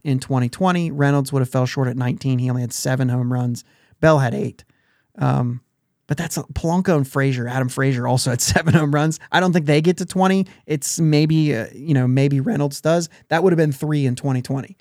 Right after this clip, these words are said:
But that's also saying that Colin Moran would have kept that pace up. I don't think he actually gets to twenty. I think it ends up being Bell and, and Reynolds.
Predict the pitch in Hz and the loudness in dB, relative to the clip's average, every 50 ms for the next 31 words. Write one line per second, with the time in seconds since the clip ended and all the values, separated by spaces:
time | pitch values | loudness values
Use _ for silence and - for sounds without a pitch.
0 | _ _ _ _ _ _ _ _ - 151 143 - - 165 185 185 - 185 170 160 | _ _ _ _ _ _ _ _ -4 -4 -2 -2 0 0 0 0 2 2 2 2
1 | - - 151 143 - - 151 143 139 135 131 127 - 147 139 135 127 120 120 131 | 2 2 0 0 2 2 2 2 4 2 2 0 2 2 2 2 2 2 2 2
2 | 143 139 131 127 120 - - 139 131 - 127 127 - - 131 120 - - 131 117 | 2 4 2 2 0 0 -2 -2 -2 -2 -2 -4 -2 -4 -4 -2 -2 -2 -2 -2
3 | - - 139 156 143 - 131 143 131 175 185 135 113 - - 110 - 123 - - | -2 0 0 0 0 0 0 2 4 6 6 4 4 0 -10 -12 -14 -16 -18 -18
4 | - - - - 90 - - - - - - 165 156 156 143 143 139 131 151 147 | -16 -12 -10 -8 -8 -8 -8 -10 -10 -8 -6 -2 -2 0 0 -2 -2 -2 -2 -2
5 | 139 131 131 143 139 143 139 131 - 147 143 135 135 - - - 156 143 139 147 | 0 0 0 0 0 0 0 -2 -2 -2 -2 -2 -2 -4 -4 -4 -4 -2 0 -2
6 | - - 120 117 - - - | -2 -2 -6 -12 -14 -16 -18